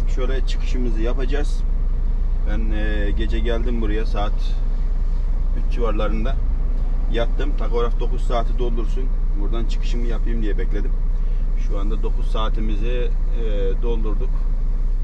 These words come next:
Aracımızı çalıştırdık, havalarımızı falan doldurduk. Yavaş yavaş buradan çıkışımızı yapacağız. E, lavaboya falan gittiydim. Orada bir tane, e, Adanalı bir arkadaşımızla, takipçimizle karşılaştık. Karşıdan gördü beni. "Gel, gel," diye, "bakalım," diye.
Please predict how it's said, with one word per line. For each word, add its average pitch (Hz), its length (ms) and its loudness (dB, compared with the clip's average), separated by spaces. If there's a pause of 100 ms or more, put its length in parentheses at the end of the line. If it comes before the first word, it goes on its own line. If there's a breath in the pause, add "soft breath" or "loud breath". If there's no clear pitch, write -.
(140)
Aracımızı 113 520 0
çalıştırdık, 107 540 0
havalarımızı 107 520 0
falan 104 340 0
doldurduk. 107 380 0 (140)
Yavaş 110 320 0
yavaş 104 280 0
buradan 104 220 0
çıkışımızı - 580 0
yapacağız. 107 580 0 (840 loud breath)
E, 104 100 0
lavaboya 139 360 0
falan 151 320 0
gittiydim. 139 440 0
Orada 143 260 0
bir 143 80 0
tane, 139 460 0
e, 117 520 0
Adanalı - 500 0
bir - 100 0
arkadaşımızla, 123 760 0
takipçimizle 120 840 0
karşılaştık. 107 580 0 (1700)
Karşıdan 107 420 0
gördü 107 280 0
beni. 104 200 0
"Gel, 110 180 0
gel," 110 280 0
diye, 104 140 0
"bakalım," 104 420 0
diye. 101 160 0